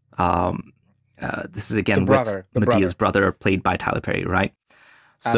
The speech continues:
Speaker 2: know his
Speaker 1: So,
Speaker 2: name.
Speaker 1: he is sitting outside with some of his old dude friends,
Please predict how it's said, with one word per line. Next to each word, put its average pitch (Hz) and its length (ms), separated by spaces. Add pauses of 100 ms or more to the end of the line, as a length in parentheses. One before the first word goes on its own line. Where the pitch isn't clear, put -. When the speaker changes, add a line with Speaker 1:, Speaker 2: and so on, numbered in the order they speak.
Speaker 2:
know 101 220
his 98 100
Speaker 1:
So, 95 80
Speaker 2:
name. - 200 (520)
Speaker 1:
he 131 240
is 165 120
sitting 151 300
outside 101 600 (180)
with 95 440 (180)
some - 200
of 104 120
his 101 200
old 101 340
dude 98 220
friends, 85 580